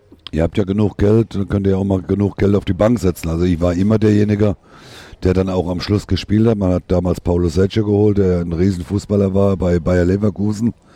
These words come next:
Und ich hab, äh, letztendlich war ich immer Stammspieler, egal. Und das war natürlich auch von meiner, von meiner Überzeugung her, äh, dass ich besser bin wie andere. Und, äh,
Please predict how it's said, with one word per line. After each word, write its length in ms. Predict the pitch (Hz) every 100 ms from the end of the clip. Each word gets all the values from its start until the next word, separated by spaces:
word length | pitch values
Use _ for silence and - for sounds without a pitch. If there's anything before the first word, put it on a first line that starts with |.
| - - - - - - - - - _ _
Und 160 | 82 85
ich 100 | 78
hab, 120 | 90 -
äh, 100 | 95 90
letztendlich 540 | 90 - 87 101 85
war 140 | 95
ich 160 | 92 80
immer 220 | 101 107
Stammspieler, 720 | - 101 107 - 90 80 78
egal. 540 | 82 87 87 90 87 80 80 82
Und 220 | 85 80
das 200 | 90 85
war 100 | 90
natürlich 280 | 90 85 95
auch 60 | 85
von 160 | 90
meiner, 500 | 90 87 87 82 76
von 140 | - 90
meiner 220 | 87 87
Überzeugung 680 | 90 85 - 85 101 117 113
her, 280 | 127 131 - _ - - - - - - - _ -
äh, 240 | 92 90 -
dass 280 | 85 76 -
ich 180 | 98 -
besser 320 | 113 104 110
bin 220 | 101 110
wie 100 | 107
andere. 400 | 92 107 107 98
Und, 300 | 101 92 -
äh, 400 | 101 95 95 95